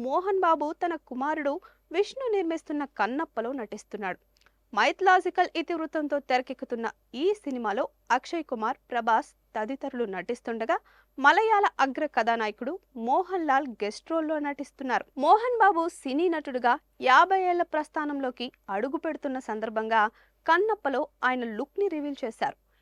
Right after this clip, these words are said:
ఇందులో మహదేవ శాస్త్రిగా మోహన్ బాబు నటిస్తున్నారు. ఇక దివంగత భూమా నాగరెడ్డి కుమార్తె భూమా మౌనికారెడ్డిని పెళ్లాడిన మంచు మనోజ్ ఇటీవల తండ్రైన సంగతి కూడా తెలిసిందే.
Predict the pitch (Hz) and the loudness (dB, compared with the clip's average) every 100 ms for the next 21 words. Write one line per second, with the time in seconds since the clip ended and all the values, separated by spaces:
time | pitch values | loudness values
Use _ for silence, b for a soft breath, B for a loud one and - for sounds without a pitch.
0 | _ 277 311 285 320 196 196 302 311 392 | _ -4 2 2 0 -4 -6 -4 -2 0
1 | 392 381 349 - 339 320 302 311 302 294 | 0 -2 -2 -4 -4 -2 -2 -4 -6 0
2 | 269 240 226 - - 311 277 - _ 170 | 0 0 -6 -10 -10 -8 -10 -16 _ -10
3 | - b b b b 349 403 277 202 226 | -10 b b b b -2 0 -2 -4 -2
4 | 277 392 427 427 392 370 392 381 349 330 | 0 2 0 0 0 2 4 4 4 2
5 | 330 320 277 - 294 294 294 - 269 330 | 2 -2 -4 -6 -2 0 0 2 2 2
6 | _ - 208 247 277 294 226 180 214 302 | _ -16 -6 -4 0 0 0 -4 -6 -4
7 | 359 330 302 294 285 277 277 269 254 247 | -2 0 -2 -4 -2 -2 2 0 0 -4
8 | 233 - 240 202 247 403 _ - 220 - | -6 -6 -4 -2 -2 -4 _ -12 -8 -2
9 | 359 359 330 311 277 285 294 285 269 240 | 0 0 -2 -2 -6 -2 -2 -4 -6 -10
10 | 240 233 196 208 - 214 208 - 202 | -10 -10 -8 -10 -8 -8 -8 -10 -10